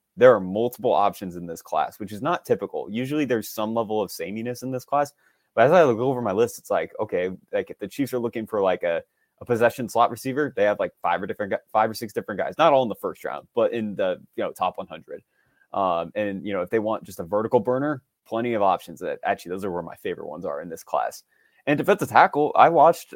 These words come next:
a bunch more last night after watching the top guys. I think this is a really strong defensive tackle class. I've watched, like, eight or nine guys so far, and I came away positive on all of them. I really like this class, top, bo-, uh, top, middle rounds. I think that there's, both these classes are actually very strong.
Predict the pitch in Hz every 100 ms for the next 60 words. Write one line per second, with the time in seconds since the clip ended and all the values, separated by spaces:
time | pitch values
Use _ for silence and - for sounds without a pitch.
0 | - 110 117 120 120 127 107 113 - 107
1 | 139 101 110 95 104 117 95 - - 143
2 | 139 143 220 202 185 160 107 131 165 -
3 | 151 156 151 147 131 123 156 131 85 -
4 | - _ _ _ _ 107 123 135 - 123
5 | 104 139 131 143 110 127 135 147 160 170
6 | 147 127 135 165 165 165 - 120 143 104
7 | 87 92 123 120 67 85 92 107 135 107
8 | 113 _ 92 - - 117 123 - _ _
9 | _ - 110 123 87 98 113 107 95 -
10 | 107 120 104 107 117 120 120 98 92 117
11 | 143 117 - - 104 107 95 - 123 160
12 | 151 135 135 104 104 101 95 98 - 104